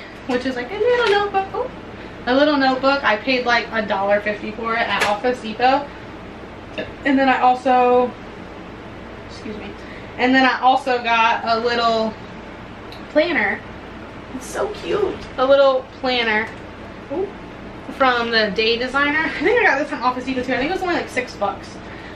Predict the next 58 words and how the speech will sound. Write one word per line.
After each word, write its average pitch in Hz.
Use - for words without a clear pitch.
But 453
it's 539
just, 539
like, 539
a -
mini 320
pocket 262
planner, 330
so 302
that 269
way, 277
like, 269
I 247
can 262
just, 269
like, 269
have 233
it -
in 254
my 233
scrub 226
pocket. 247
So 240
if 247
they're 269
like, 285
"Oh, 339
you 302
have 311
to 277
do 269
this, 302
this, 294
and 285
this 311
by 269
this 311
day," 220
or 208
"This 311
assignment's 269
due," 247
or 220
whatever, 220
I 214
can 220
just, 208
boop, 453
pop 254
it 254
in 226
my 208
planner 233
and 240
then 220
put 247
it 240
over 220